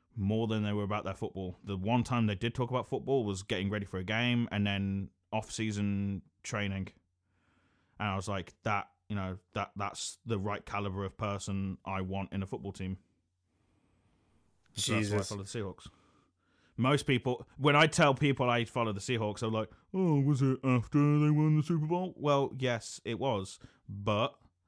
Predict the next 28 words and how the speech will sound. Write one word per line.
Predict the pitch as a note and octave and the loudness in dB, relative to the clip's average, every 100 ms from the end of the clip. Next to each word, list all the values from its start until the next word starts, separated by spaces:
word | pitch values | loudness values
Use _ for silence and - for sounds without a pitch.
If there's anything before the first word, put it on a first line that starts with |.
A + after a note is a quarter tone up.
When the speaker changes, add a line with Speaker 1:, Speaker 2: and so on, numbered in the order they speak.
| _ _ - | _ _ -8
Speaker 1:
I | F#2+ | -6
have | G2 G2+ F#2+ G2 | -6 -6 -6 -4
my | G#2+ | -2
reasons. | G#2+ A2+ G2 F#2 F#2+ | -2 -2 -4 -6 -4
And | G2 | -4
when, | G2 | -2
as | F#2+ | -4
soon | A#2 | -4
as | G2 | -6
I | |
tell | F#2 A#2 G#2+ | -4 -6 -4
people, | F#2+ F#2 G2 | -6 -6 -6
they're | G2 | -4
like, | G2+ - _ _ _ - | -6 -10 _ _ _ 0
"Oh, | A#3 | 4
yeah, | B3+ G3 C#3 | 6 6 4
I, | C#3+ | 6
I | D3+ | 6
know | D#3 | 6
that | D#3 D#3 | 6 4
too." | - G#3 B2+ | 2 2 2
It's | A2 | 0
like, | D3+ - | -2 -2
"Oh, | D#4 F4 E4 D#4+ | 0 2 0 -2
did | A3+ | -4
you | D3 | 0
now?" | A#2 G2+ - - - - _ | 2 0 -4 -20 -20 -20 _
Um, | - A2 A2 | 0 2 2